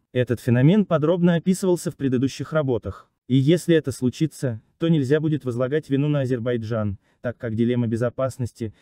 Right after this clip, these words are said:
как видно из названия, является угрозой безопасности государств, которую пытается ликвидировать любая страна.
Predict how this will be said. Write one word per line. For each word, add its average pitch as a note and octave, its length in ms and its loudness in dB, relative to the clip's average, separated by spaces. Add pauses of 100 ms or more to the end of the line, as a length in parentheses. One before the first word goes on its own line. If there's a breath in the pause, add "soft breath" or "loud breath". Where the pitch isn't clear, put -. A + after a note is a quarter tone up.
как B2+ 200 -10
видно C#3 220 2
из C3 120 -2
названия, B2+ 680 0 (240 soft breath)
является B2 500 -2
угрозой A#2+ 360 -4
безопасности A2+ 680 -4
государств, A2+ 680 -6 (200 soft breath)
которую D3 340 -2
пытается C3 500 -4
ликвидировать A#2 640 -2
любая A2 340 -2
страна. G2+ 460 -4